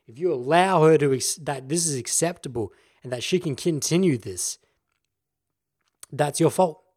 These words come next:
It's hundred percent your fault. And we look at this relationship between my client and this girl. And that's why we both came to the end of this rela-, at the, our conversation together saying, "Listen, whose fault was it?" And he, he just very calmly accepted and goes, "It's mine.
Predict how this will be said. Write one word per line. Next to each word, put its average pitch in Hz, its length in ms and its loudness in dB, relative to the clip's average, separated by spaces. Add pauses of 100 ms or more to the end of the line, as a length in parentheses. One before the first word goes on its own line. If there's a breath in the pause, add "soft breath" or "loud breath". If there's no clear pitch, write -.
(260)
It's - 100 -20
hundred 156 220 -2
percent 131 260 -4
your 127 140 -2
fault. 123 280 -4
And 123 80 -10
we 123 80 -6
look 156 200 -4
at 143 100 -2
this 127 160 -6
relationship 123 600 -2 (340 soft breath)
between - 260 0
my 117 100 -2
client 123 440 0
and 113 100 -6
this 110 140 -4
girl. 127 320 0 (460)
And 143 100 0
that's 151 120 0
why 175 160 6
we 160 140 4
both 175 280 4
came 170 200 -2
to 156 100 -4
the 147 140 2
end 165 120 2
of 151 60 0
this 143 180 0
rela-, 151 280 -2
at 147 160 -6
the, 139 100 -8
our 135 120 0
conversation 165 560 -2
together 135 240 -2
saying, 120 320 -10 (540 soft breath)
"Listen, 147 200 -4
whose 165 180 0
fault 196 240 6
was 175 180 2
it?" 120 140 -6
And 135 100 0
he, 143 140 0 (140)
he 131 140 -6
just 147 200 -8
very 143 260 0
calmly 151 420 -2
accepted 131 440 -8
and 107 100 -8
goes, 110 140 -10
"It's 117 160 -12
mine. 135 260 -8